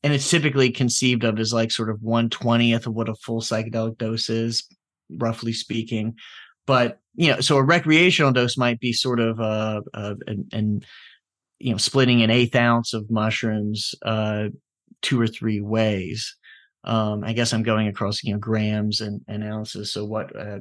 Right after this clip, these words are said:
uh, an ounce would be, you know, about twenty-eight grams. So what an, uh, an, an eighth would be, uh, something like three, a little over three,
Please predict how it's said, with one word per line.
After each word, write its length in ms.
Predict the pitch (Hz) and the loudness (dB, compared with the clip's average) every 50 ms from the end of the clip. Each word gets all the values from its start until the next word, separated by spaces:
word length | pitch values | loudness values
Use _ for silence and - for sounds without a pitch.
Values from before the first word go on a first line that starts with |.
| - - - | -14 -16 -14
uh, 120 | 101 101 101 - | -14 -14 -12 -10
an 120 | - 110 110 | -6 -4 -2
ounce 220 | 107 110 110 - | -2 -2 -2 -4
would 100 | 104 101 | -6 -6
be, 440 | 104 107 104 107 107 110 107 110 - - | -6 -4 -4 -2 -2 -4 -4 -4 -6 -6
you 200 | - - 95 104 | -6 -4 -4 -4
know, 120 | 101 - 135 _ - | -4 -6 -8 _ -8
about 220 | 107 107 - - | -8 -8 -6 -8
twenty-eight 540 | - - 120 110 104 104 104 104 107 - - | -4 -2 0 0 0 0 -2 -2 -4 -6 -6
grams. 500 | - - 113 110 110 110 107 110 104 104 | -6 -6 -4 -4 -4 -4 -4 -4 -4 -4
So 160 | - 98 101 | -4 -6 -6
what 180 | 104 104 104 104 | -6 -6 -6 -6
an, 200 | 104 95 - 135 - - - - - - _ _ - | -6 -8 -10 -12 -14 -18 -18 -20 -20 -20 _ _ -6
uh, 220 | - 101 101 101 - - - | -4 -2 -2 -2 -4 -4 -4
an, 440 | 110 110 - - 117 110 110 101 - | -4 -4 -2 0 0 0 0 0 -2
an 160 | - 117 113 | 0 0 2
eighth 360 | 113 113 113 113 113 - - - - - - | 2 2 2 0 -2 -4 -10 -16 -18 -16 -10
would 260 | 117 117 110 107 110 | -6 -6 -6 -6 -4
be, 520 | 117 113 110 110 110 110 110 110 110 107 110 - - | -4 -4 -2 -2 -4 -4 -4 -4 -6 -8 -8 -8 -4
uh, 100 | 117 113 | -2 0
something 220 | - - 120 110 | 0 2 2 2
like 140 | 101 101 - | 0 -2 -4
three, 380 | - - 113 110 110 110 107 110 | -6 -2 0 0 2 0 0 0
a 60 | 110 | 0
little 200 | 110 110 110 110 | 0 0 0 0
over 180 | 107 104 110 | -2 -2 -6
three, 540 | 104 - - 110 110 110 107 107 107 104 - | -8 -8 -8 -6 -4 -2 -2 -2 -4 -6 -10